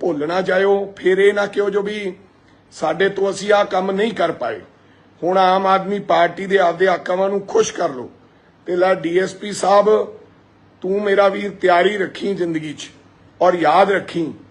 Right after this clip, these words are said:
ਜੋ ਅੱਜ ਹੋਇਆ ਇਹ ਤੇਰੇ ਨਾਲ ਇਦਾਂ ਹੀ ਕਰਨਾ ਅਸੀਂ। ਸੋ ਮੇਰੀ ਬੇਨਤੀ ਹੈ ਸਾਰੇ ਜੀਰੇ ਸਾਹਿਬ ਦੇ ਵਰਕਰਾਂ ਨੂੰ, ਹੌਸਲੇ 'ਚ ਰਹੋ,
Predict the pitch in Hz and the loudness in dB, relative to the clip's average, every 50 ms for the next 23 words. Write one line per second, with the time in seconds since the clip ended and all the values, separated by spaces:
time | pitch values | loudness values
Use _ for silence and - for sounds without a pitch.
0 | _ _ _ _ _ _ 117 110 147 170 190 185 180 180 165 196 220 214 220 226 | _ _ _ _ _ _ -10 -2 0 2 4 4 4 2 4 2 4 6 6 4
1 | 233 240 233 226 226 208 208 208 214 220 214 214 214 196 196 170 226 226 220 202 | 6 4 4 4 4 2 0 2 2 2 2 2 2 0 0 0 0 0 0 -2
2 | 185 165 156 131 127 127 120 117 117 - - - - - _ _ _ _ _ _ | -4 -6 -6 -8 -10 -10 -12 -12 -14 -18 -20 -20 -20 -20 _ _ _ _ _ _
3 | _ _ _ _ _ _ _ _ _ _ _ - - - 190 202 208 208 202 196 | _ _ _ _ _ _ _ _ _ _ _ -12 -4 0 4 4 6 6 6 4
4 | 175 156 165 175 180 208 202 160 156 165 175 170 170 165 190 208 214 208 214 - | 2 2 0 0 0 0 -2 -4 -4 -2 -4 -4 -6 -2 2 2 2 2 0 -2
5 | 160 143 165 190 202 196 185 147 135 156 165 165 175 185 190 185 - - - 185 | -2 0 2 4 4 4 4 2 -4 -6 0 2 4 4 2 2 0 0 0 0
6 | 185 180 175 190 190 185 151 147 143 151 147 - 170 180 185 190 202 202 202 214 | 0 4 6 4 4 4 2 -4 -6 -6 -4 -2 0 0 0 0 0 0 -2 -2
7 | 226 - - _ _ _ _ _ _ _ _ _ _ _ _ - 110 131 156 160 | -4 -10 -18 _ _ _ _ _ _ _ _ _ _ _ _ -10 -8 -8 -6 -8
8 | - - 190 202 196 196 208 208 202 214 220 226 233 226 - | -8 0 2 2 2 2 2 4 4 6 6 4 4 0 -6